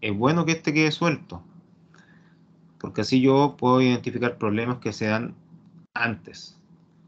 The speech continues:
¿Ya? Em, entonces así vamos a tener los amarres en cada fila. Y en cada fila va a estar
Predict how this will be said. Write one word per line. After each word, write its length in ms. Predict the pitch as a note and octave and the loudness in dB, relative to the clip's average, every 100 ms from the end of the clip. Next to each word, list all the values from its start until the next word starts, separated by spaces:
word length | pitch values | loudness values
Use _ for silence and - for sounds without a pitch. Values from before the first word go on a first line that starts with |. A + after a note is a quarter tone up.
| _ _ _ _ _ _ _ _ _ _ - | _ _ _ _ _ _ _ _ _ _ -8
¿Ya? 240 | A#2 C3 - | -4 -4 -6
Em, 840 | A2 G#2+ G#2 G2+ G2+ G2 F#2+ F#2 - _ _ _ _ | -4 -2 0 -2 -2 -4 -6 -8 -14 _ _ _ _
entonces 280 | - D3 D#3+ | -6 -2 0
así 400 | C#3 E3 F3 - | 0 0 0 -2
vamos 200 | C3 C#3 | -2 0
a 40 | C#3+ | 2
tener 140 | D3 | 2
los 140 | C#3+ | 2
amarres 380 | C#3+ C#3+ D3 D3 - - - - - - _ _ _ _ | 2 2 0 -2 -6 -20 -20 -20 -20 -20 _ _ _ _
en 300 | - G#2 G2+ | -8 -6 -6
cada 600 | F#2 - C3+ C3 C#3 C3+ | -8 -2 -2 0 -2 -2
fila. 540 | C#3 - B2+ G#2 E2+ - - - - - - _ _ _ _ _ _ _ _ _ _ - _ - _ _ _ | -6 -2 0 2 -2 -8 -20 -20 -18 -20 -20 _ _ _ _ _ _ _ _ _ _ -20 _ -20 _ _ _
Y 40 | |
en 60 | G#2 | -12
cada 280 | - B2 B2+ | -2 0 0
fila 300 | - C3 C3 | -2 0 0
va 80 | B2+ | -2
a 40 | |
estar 360 | - B2+ B2 | -2 -4 -4